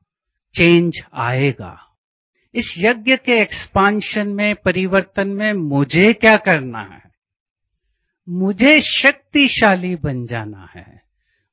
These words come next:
Mind से इतना strong हो जाऊं कि किसी का भी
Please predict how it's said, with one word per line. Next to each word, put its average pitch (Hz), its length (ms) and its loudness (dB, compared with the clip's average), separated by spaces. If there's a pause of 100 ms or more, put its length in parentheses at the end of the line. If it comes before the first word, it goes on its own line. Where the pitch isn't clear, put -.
Mind 226 540 4
से 233 260 0
इतना 220 360 2
strong 190 600 2
हो 160 160 2
जाऊं 175 580 -2 (520)
कि 254 100 0
किसी 240 600 -4
का 247 240 4
भी 247 260 -4